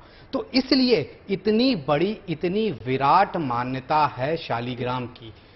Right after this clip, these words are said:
शालिग्राम सिर्फ एक पत्थर नहीं है, जैसे शिवलिंग को देखते ही हम अपना सर नवाते हैं, झुकाते हैं, वैसे ही शालिग्राम विष्णु जी के कहीं ना कहीं श-, आप कह सकते हैं पत्थर, उनके शालिग्राम को माना गया है।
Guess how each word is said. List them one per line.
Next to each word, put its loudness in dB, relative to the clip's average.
शालिग्राम 2
सिर्फ 0
एक 2
पत्थर 0
नहीं -2
है, -8
जैसे 4
शिवलिंग 2
को 6
देखते 0
ही 2
हम -2
अपना -4
सर 0
नवाते -2
हैं, -6
झुकाते -2
हैं, -6
वैसे 2
ही 4
शालिग्राम 0
विष्णु 2
जी -6
के 0
कहीं -2
ना -2
कहीं -4
श-, 0
आप 2
कह -2
सकते -8
हैं -10
पत्थर, -6
उनके 0
शालिग्राम -4
को -4
माना -6
गया -2
है। -6